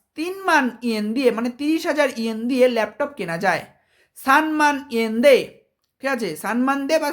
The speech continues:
সান মান ইয়েন দে পাঁচশো কোনগা খায়েমাস, তিন মান ইয়েন দিয়ে ল্যাপটপ কেনা যায়। ছয় নম্বর রুলসটা আমাদের কি আছে? নানিকা শিপ্পাই না কোতো, কোনো দুশ্চিন্তার বিষয়, ঠিক আছে? নানিকা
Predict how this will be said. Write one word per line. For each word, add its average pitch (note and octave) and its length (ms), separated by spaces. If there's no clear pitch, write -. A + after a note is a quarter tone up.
সান A3 240
মান C4+ 120
ইয়েন F#3+ 280
দে A3+ 100
পাঁচশো C4+ 260
কোনগা A#3+ 320
খায়েমাস, F#3 440
তিন F#3+ 160
মান B3 120
ইয়েন G#3+ 260
দিয়ে A#3 200
ল্যাপটপ D#3+ 380
কেনা C3 280
যায়। D3 160
ছয় A#3 240
নম্বর C4 200
রুলসটা B3+ 320
আমাদের B3+ 260
কি B3+ 80
আছে? C4+ 180
নানিকা D4 600
শিপ্পাই D#4 520
না D#4 80
কোতো, C#4+ 260
কোনো D4 160
দুশ্চিন্তার C4+ 540
বিষয়, G#3 320
ঠিক B3 160
আছে? F3+ 140
নানিকা C4+ 440